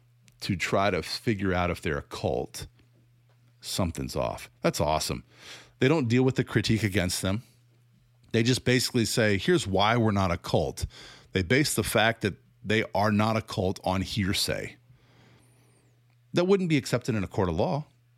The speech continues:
"I overheard someone who overheard a conversation that this and that and the other thing." That's hearsay.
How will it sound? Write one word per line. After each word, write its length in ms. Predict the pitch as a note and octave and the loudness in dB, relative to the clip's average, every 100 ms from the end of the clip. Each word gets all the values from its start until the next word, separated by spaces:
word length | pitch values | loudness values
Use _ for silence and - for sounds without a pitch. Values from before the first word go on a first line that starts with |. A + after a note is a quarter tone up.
| _ _ _ _ _ _ _ _ _ _ _ - | _ _ _ _ _ _ _ _ _ _ _ 0
"I 140 | A2 | 2
overheard 640 | A2+ B2 A#2+ G2+ A#2 A#2 | 2 2 0 2 0 0
someone 260 | - A#2+ B2 | 0 0 0
who 160 | A2 | 2
overheard 380 | G2+ G#2 G#2 G#2 | 0 0 -2 -4
a 40 | G2+ | -4
conversation 680 | - F#2+ F#2 - G2+ - F#2+ | -6 -6 -4 -2 -2 -2 -4
that 120 | F2 | -4
this 220 | G2+ F#2+ | -6 -8
and 80 | F#2 | -6
that 80 | F#2 | -6
and 120 | F2 | -6
the 60 | F2 | -4
other 100 | F#2+ | -4
thing." 200 | G2 F#2+ - - - _ _ _ _ _ _ _ - | -4 -6 -10 -20 -20 _ _ _ _ _ _ _ -2
That's 340 | G2+ D3 - | 0 0 -4
hearsay. 680 | - - G#3+ B3+ - - - | -4 0 0 0 -2 -4 -6